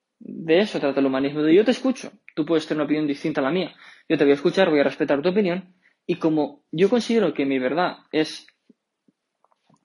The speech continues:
la forma en que veo el mundo, yo te daré esa, esa opinión, pero tú,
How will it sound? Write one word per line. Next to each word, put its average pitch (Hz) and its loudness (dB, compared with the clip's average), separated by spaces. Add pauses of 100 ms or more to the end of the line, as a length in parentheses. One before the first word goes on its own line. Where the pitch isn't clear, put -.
(220)
la 127 -6
forma 151 2
en 135 -4
que 139 -2
veo 139 2
el 135 2
mundo, 175 0 (920)
yo 151 -4
te 185 4
daré 160 6
esa, 143 -6
esa 143 -4
opinión, 175 0
pero 135 -4 (520)
tú, 165 -2